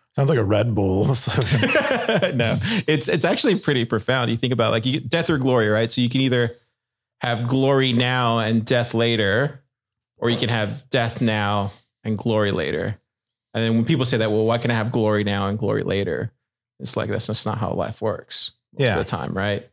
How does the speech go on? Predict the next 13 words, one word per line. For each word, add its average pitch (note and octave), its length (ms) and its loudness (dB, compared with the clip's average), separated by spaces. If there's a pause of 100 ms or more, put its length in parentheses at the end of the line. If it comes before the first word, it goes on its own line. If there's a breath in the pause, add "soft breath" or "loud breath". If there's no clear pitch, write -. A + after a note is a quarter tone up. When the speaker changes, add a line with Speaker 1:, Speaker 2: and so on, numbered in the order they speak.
(240)
Speaker 2:
Um, - 260 -14
unless - 220 -6
you're, - 80 -4
like, - 100 -6
extremely A2 380 -4
lucky. - 240 -8
But G#2+ 200 -4
most, C3 320 0 (460 loud breath)
but E3+ 200 0
the, C#3+ 120 2
the C#3 140 2
whole E3+ 180 2 (100)
death C#3 360 -2